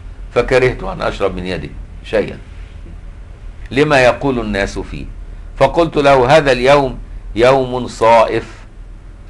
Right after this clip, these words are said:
وإني أكره فيه اللبن'"، بيعتذر يعني، يقول له: "ده النهارده حر وأنا ما بحبش أشرب لبن في الحر"،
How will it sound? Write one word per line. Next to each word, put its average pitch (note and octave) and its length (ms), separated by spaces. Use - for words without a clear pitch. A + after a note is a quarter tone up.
وإني D#3+ 400
أكره D#3 240
فيه D3 200
اللبن'"، B2+ 360
بيعتذر G2 560
يعني، C2+ 200
يقول B2 180
له: B2 80
"ده A#2 240
النهارده A#2 400
حر C#3 300
وأنا A#2 180
ما A2+ 120
بحبش G#2+ 320
أشرب F#2+ 320
لبن E2+ 240
في - 100
الحر"، - 180